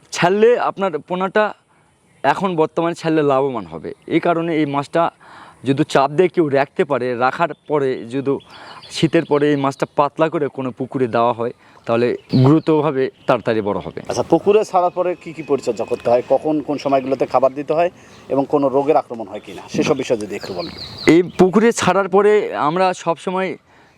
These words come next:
Speaker 1: দশ থেকে পনেরো দিন পরে আমরা পুকুরে একটা জীবাণুনাশক করি। জীবাণুনাশক করার অর্থটা হচ্ছে কি, আপনার পুকুরে যদি কোনো, আহ, ভাইরাস, অ্যান্টিভাইরাস আক্রান্ত হয়,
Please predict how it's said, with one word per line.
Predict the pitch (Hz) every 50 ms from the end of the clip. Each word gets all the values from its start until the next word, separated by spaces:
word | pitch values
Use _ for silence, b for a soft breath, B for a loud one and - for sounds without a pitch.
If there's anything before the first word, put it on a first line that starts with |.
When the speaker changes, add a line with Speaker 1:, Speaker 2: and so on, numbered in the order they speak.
| -
Speaker 1:
দশ | 123 120 139 147 147 - - -
থেকে | - 180 170 160
পনেরো | - - 165 165 165 165 170
দিন | 151 180 175 160
পরে | - 143 135 135 139 113 -
আমরা | - 101 139 143 156
পুকুরে | 147 - 156 151 135 156 170 160 147 - - 147 b b b b b b
একটা | 120 113 - 139
জীবাণুনাশক | 135 120 139 131 131 131 135 135 131 123 127 - - 139 -
করি। | - 131 120 123 131 - _ b b b b b b b 104
জীবাণুনাশক | 107 135 139 135 139 135 135 135 135 139 - - -
করার | - 143 143 151 151
অর্থটা | 139 135 143 - - 156 156 151
হচ্ছে | 143 139 - - 147 139
কি, | - 147 160 151 B B B B B B B B B B -
আপনার | 131 - 151 151 151 - - - _ b b b b b b b b - -
পুকুরে | 160 175 160 170 196 202 190 170 151 139
যদি | 131 143 156 139 147 135
কোনো, | - 160 156 147
আহ, | 139 131 - - 110 123 123 117 117 104 - - -
ভাইরাস, | 98 104 117 131 143 139 143 135 -
অ্যান্টিভাইরাস | 127 131 127 - 156 143 123 139 135 120 131 127 -
আক্রান্ত | - 101 117 - - 131 131 127 - 147
হয়, | 139 113 117 107 104